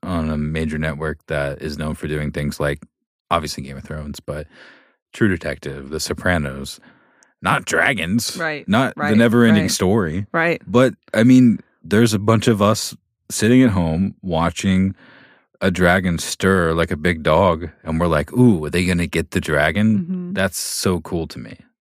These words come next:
Speaker 1: And so own to, this felt like a victory lap for the concept of dragons just being on T V. I mean, we were all on the edge of our seat wondering what was gonna happen with this kid getting this dragon, and I think seeing the course of Aemond,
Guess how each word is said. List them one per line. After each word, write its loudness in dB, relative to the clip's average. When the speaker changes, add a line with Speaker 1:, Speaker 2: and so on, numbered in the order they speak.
Speaker 1:
And -8
so -2
own 0
to, -4
this -4
felt 2
like 0
a -2
victory 0
lap 0
for -8
the -4
concept -2
of -4
dragons 0
just -8
being -2
on -2
T -4
V. -2
I -2
mean, -4
we -4
were 0
all 2
on 2
the 2
edge 0
of -4
our 2
seat 0
wondering 0
what -2
was -6
gonna -2
happen -2
with -6
this -8
kid -2
getting -2
this -6
dragon, 0
and -6
I -6
think -10
seeing -6
the -6
course -4
of -4
Aemond, -4